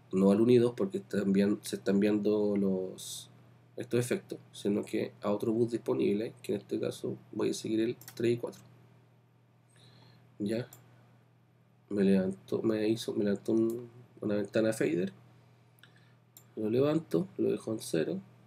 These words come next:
para partir. Por lo tanto,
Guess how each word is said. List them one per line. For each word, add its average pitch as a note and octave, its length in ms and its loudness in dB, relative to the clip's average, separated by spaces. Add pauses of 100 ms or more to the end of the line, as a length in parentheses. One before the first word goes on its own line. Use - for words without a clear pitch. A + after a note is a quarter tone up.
(260)
para - 120 -8
partir. E3 440 0 (3250)
Por A2+ 100 2
lo A2+ 80 2
tanto, C3+ 460 2